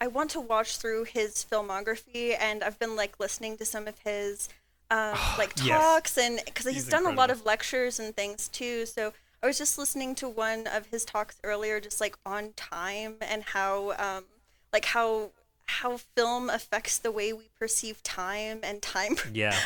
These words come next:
Speaker 1: affects the way we perceive film, which is, like, i-, i-, obviously he was much more eloquent about it because his films do deal so much with time and space and atmosphere, and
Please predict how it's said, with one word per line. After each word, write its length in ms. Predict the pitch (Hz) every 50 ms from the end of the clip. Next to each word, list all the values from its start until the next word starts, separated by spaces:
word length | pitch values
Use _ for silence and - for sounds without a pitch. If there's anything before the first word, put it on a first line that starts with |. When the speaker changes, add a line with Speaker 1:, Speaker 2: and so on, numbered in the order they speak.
| -
Speaker 1:
affects 340 | - - - - - - -
the 120 | - 349
way 180 | 302 262 285 294
we 120 | 277 285
perceive 460 | 285 - - 302 302 - 277 277 269 -
film, 180 | 269 269 269 - - - - -
which 160 | 339 - -
is, 140 | 339 311 277
like, 260 | 302 302 294 - - - - -
i-, 100 | 135 127 - 107
i-, 140 | 117 - - - _ -
obviously 400 | 262 254 233 254 254 - 262 254
he 120 | - 262
was 140 | 240 233 233 247
much 240 | 226 214 - -
more 160 | 262 220 190 -
eloquent 480 | - 208 208 214 214 - 233 214 214 -
about 260 | 226 - 196 196 196 196
it 120 | 196 190
because 380 | 240 254 247 269 277 262 254 -
his 240 | 269 254 320 294 - -
films 360 | - 311 302 294 294 277 -
do 280 | - - 254 262 269
deal 220 | 240 220 226 214 233
so 180 | - - 254 233
much 240 | 233 220 226 - -
with 160 | 202 220 -
time 520 | - - - 208 196 208 220 220 220 208 196
and 140 | 190 214 -
space 420 | - - - 202 214 226 226 -
and 120 | 226 202 185
atmosphere, 720 | 185 220 - - 214 214 - - - 190 190 190 196 190
and 220 | 190 196 196 -